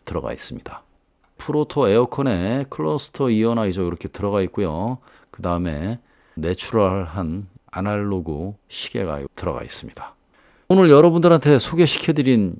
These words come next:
이 차량 다시 한번 말씀드리겠습니다. 기아 올류 케이세븐 삼 점 영 엘피아이 렌터카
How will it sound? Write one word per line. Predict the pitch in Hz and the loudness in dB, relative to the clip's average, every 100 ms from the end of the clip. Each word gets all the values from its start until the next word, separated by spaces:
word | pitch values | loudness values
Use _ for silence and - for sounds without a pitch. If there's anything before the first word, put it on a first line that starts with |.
| - | -2
이 | 117 | -2
차량 | 123 - 127 87 95 | 0 -2 0 0 -2
다시 | 95 87 | -6 -2
한번 | 113 110 | 0 0
말씀드리겠습니다. | 92 82 - 80 78 69 - 67 65 64 _ | 0 -2 -4 -8 -6 -10 -10 -10 -10 -10 _
기아 | - 101 98 | -6 0 0
올류 | 82 78 92 107 110 98 | 0 -4 -2 -2 -2 -6
케이세븐 | - 120 - 101 87 | -4 -4 -2 -4 -4
삼 | 90 131 | -6 -8
점 | 139 147 123 | -4 -2 0
영 | 101 104 | 0 -4
엘피아이 | 78 92 107 - 120 98 92 | -4 -4 -4 -4 -2 0 0
렌터카 | 85 90 95 - 71 85 | -2 -4 -8 -6 -4 -4